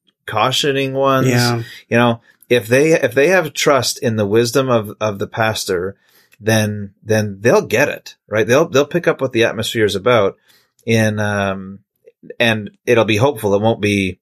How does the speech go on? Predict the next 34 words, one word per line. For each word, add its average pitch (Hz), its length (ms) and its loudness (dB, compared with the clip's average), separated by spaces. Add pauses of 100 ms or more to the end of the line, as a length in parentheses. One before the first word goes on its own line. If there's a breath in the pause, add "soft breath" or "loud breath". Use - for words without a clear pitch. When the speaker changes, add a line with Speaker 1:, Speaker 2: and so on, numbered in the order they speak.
(180)
Speaker 1:
Pollyanna-ish, 98 1000 -2
right? 101 180 0
It 101 40 2
won't 104 220 -2
be 101 140 0
just, - 340 -6 (920 loud breath)
you 107 100 -2
know, 95 280 -6
close 107 260 2
your 101 140 4
eyes 101 260 2
to 98 360 0 (200)
evil 95 300 -4
in 95 60 -8
the 98 60 -4
world. 98 300 0 (300 loud breath)
It'll 117 180 2
be 135 180 2
about, 113 580 0 (200)
um, 98 720 -2 (240)
a 104 60 -2
reckoning. 104 540 -2 (180)
It 110 60 2
won't 117 220 4
Speaker 2:
Hmm. - 20 0
Speaker 1:
just 101 160 -2
be 113 80 2
about 107 220 0
the 101 100 -2
angry 98 260 -2
preacher, 92 720 -6
right? 101 160 -2
It'll 101 160 -2
be, 98 320 -2